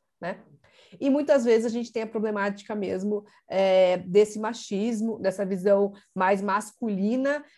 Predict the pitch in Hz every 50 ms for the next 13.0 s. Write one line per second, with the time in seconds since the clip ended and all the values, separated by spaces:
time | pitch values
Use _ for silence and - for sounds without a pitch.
0 | _ _ - 180 226 226 208 196 226 226 214 220 226 240 254 247 - 220 180 160
1 | 151 160 160 160 151 - - - - 190 190 185 190 202 180 196 185 190 - 208
2 | 202 202 196 190 190 180 202 180 180 185 190 208 202 - - - 196 185 - 190
3 | 180 180 180 185 180 180 - 175 175 180 175 170 175 165 165 175 202 226 233 -
4 | 196 170 - 175 165 156 151 165 165 165 170 165 160 165 175 208 233 220 202 180
5 | 165 156 - - 175 170 - 180 175 170 170 - - 175 175 170 170 160 160 -
6 | 180 165 156 - _ _ _ _ _ - - 156 - 180 165 175 - 180 165 160
7 | 180 175 175 - 202 208 220 247 254 - - _ _ - 208 208 196 208 220 240
8 | 277 277 277 269 269 262 254 - - 226 208 214 214 208 - - 247 220 220 220
9 | 220 214 214 226 247 262 - 262 226 220 240 240 233 - _ _ _ - 233 240
10 | 247 262 269 285 302 311 302 - - - - 302 254 240 240 247 285 320 330 330
11 | 294 294 269 240 208 202 208 202 220 - - - - - 214 196 185 185 196 190
12 | 202 202 - 208 202 202 - - 220 226 240 254 - 233 240 247 277 208 -